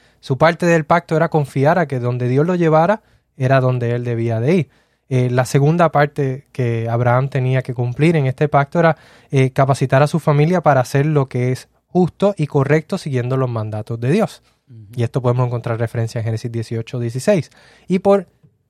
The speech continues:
Speaker 1: último, eh, la parte de, del,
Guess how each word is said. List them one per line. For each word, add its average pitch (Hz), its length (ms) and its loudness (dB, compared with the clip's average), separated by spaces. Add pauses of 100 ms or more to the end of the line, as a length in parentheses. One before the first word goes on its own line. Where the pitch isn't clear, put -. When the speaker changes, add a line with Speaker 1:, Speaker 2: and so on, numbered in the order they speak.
(120)
Speaker 1:
último, 185 600 0
eh, 135 220 -2
la 123 220 -2
parte 131 360 0
de, 127 320 -2
del, 117 500 -10